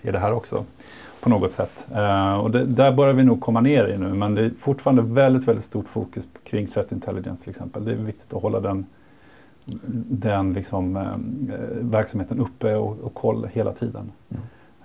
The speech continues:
Speaker 1: Ehm, mm, jag tror jag stannar där.
Speaker 2: Ja, men, och, eh, det gläder mig,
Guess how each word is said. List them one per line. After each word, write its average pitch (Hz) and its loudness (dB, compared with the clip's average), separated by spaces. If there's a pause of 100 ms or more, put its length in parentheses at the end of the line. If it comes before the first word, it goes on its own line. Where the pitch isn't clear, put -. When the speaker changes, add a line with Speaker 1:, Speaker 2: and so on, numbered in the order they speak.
(120)
Speaker 1:
Ehm, 92 -4 (480)
mm, 127 4
jag 127 4
tror - 2
jag 127 4
stannar 113 0
där. 101 2 (360)
Speaker 2:
Ja, 147 4
men, 160 6
och, 151 6
eh, - 4 (440)
det 127 6
gläder 147 8
mig, 87 0